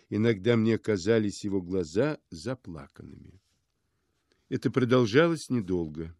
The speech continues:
Раз, возвращаясь домой через Золотые ворота, я увидел мальчиков – и лавочников, бегущих на погост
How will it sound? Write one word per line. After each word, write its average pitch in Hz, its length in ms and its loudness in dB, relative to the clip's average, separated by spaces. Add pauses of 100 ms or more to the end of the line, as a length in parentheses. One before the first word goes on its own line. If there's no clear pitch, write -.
(640)
Раз, 165 340 4
возвращаясь 123 840 4
домой 110 400 2
через 104 360 -2
Золотые 101 540 0
ворота, 143 600 -2 (600)
я 135 180 6
увидел 180 460 2
мальчиков – 123 1040 0 (240)
и 170 100 -2
лавочников, 98 1080 0
бегущих 104 840 -4 (120)
на 110 200 2
погост 107 760 -4